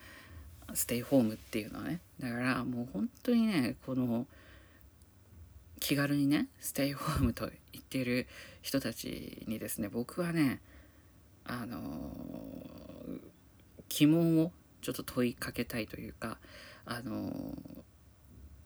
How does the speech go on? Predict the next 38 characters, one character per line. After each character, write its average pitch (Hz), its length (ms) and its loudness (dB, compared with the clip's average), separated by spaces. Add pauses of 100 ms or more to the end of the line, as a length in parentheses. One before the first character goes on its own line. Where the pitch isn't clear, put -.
(120)
な 113 120 -8
ん 110 60 -8
だ - 100 -12
ろ - 100 -12
う - 40 -8
な、 107 320 -4 (640)
う 123 40 -10
ん、 - 260 -6
な 117 120 -2
ん - 20 -4
て 117 120 -8
言 110 100 -6
う - 20 -6
ん - 20 -6
で 110 60 -8
し - 100 -6
ょ 113 60 -4
う - 20 -4
ね。 120 240 -2 (360)
こ - 180 -2
う、 - 100 -4
命 196 540 4
が 110 160 -4
大 127 240 -4
切 123 240 -6
だ 117 100 -2
か - 100 -10
ら - 80 -10
と - 80 -10
か、 - 160 -10
命 247 460 8
の 240 80 4
方 139 240 0
が 117 120 -2
と - 100 -14
か - 100 -10
っ - 40 -14 (640)
て 233 340 -6